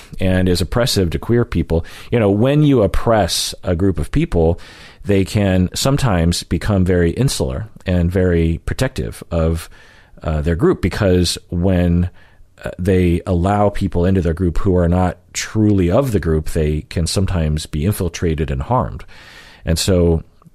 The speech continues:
you'll see in groups that are minorities and oppressed and bullied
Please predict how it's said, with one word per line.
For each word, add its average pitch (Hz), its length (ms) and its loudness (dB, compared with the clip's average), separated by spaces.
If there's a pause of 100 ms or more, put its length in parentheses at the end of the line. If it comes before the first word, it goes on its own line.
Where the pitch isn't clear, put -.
you'll 87 460 2
see 110 440 2
in 110 240 0
groups 82 600 -2
that 85 160 0
are 82 360 0
minorities 87 640 2
and 76 100 -2
oppressed 80 460 0
and 76 100 -2
bullied 78 420 0